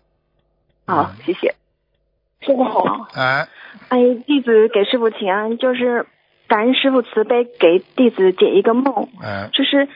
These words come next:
Speaker 3: 在前三周的时候，我梦到佛陀和我说，他说我要走了，就是因为我杀了一只麻雀，然后我心里就很难过，我说，哎呀，就是我平时都没有好好度人，也就是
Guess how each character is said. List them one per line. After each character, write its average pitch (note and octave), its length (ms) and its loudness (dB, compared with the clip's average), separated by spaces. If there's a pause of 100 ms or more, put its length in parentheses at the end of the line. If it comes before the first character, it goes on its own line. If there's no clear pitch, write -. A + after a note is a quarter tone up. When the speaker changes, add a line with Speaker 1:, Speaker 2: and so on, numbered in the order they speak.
(220)
Speaker 3:
在 B3+ 240 0
前 A#3 300 -2
三 C4+ 220 -2
周 C#4+ 160 2
的 B3+ 120 -2
时 G#3 100 -2
候， G3+ 80 2
我 G3+ 160 2
梦 A#3 180 -2
到 G#3+ 140 0
佛 F#3+ 220 -4
陀 G#3+ 180 0
和 G#3 160 0
我 G3+ 200 0
说， G#3+ 400 -2
他 A3+ 120 -4
说 A#3+ 180 0
我 G3+ 140 -2
要 G#3+ 140 0
走 E3+ 260 -4
了， A2+ 160 -2 (160)
就 - 140 -2
是 A#3+ 160 0
因 C#4+ 80 2
为 C4+ 140 2
我 A3+ 180 -2
杀 C4+ 200 -2
了 B3+ 100 -4
一 A#3+ 80 -8
只 C#4+ 120 0
麻 G3 280 -2
雀， - 280 -2 (480)
然 B3+ 160 2
后 C4+ 300 2
我 G#3 100 2
心 D4+ 180 2
里 C4 60 2
就 C4 100 -2
很 B3+ 200 -2
难 G3+ 200 -4
过， C#4+ 140 2
我 - 140 0
说， C4+ 240 0 (300)
哎 B3+ 180 2
呀， G#3 260 2
就 C4+ 140 -4
是 G#3+ 320 -2 (100)
我 - 80 -2
平 C4+ 240 0
时 C4 140 2
都 B3+ 240 0 (640)
没 A#3 260 0
有 C4+ 120 0
好 - 140 -8
好 A#3+ 180 -2
度 A#3+ 200 0
人， G#3 320 0
也 G3+ 220 0
就 C4+ 160 -4
是 F#3 340 -2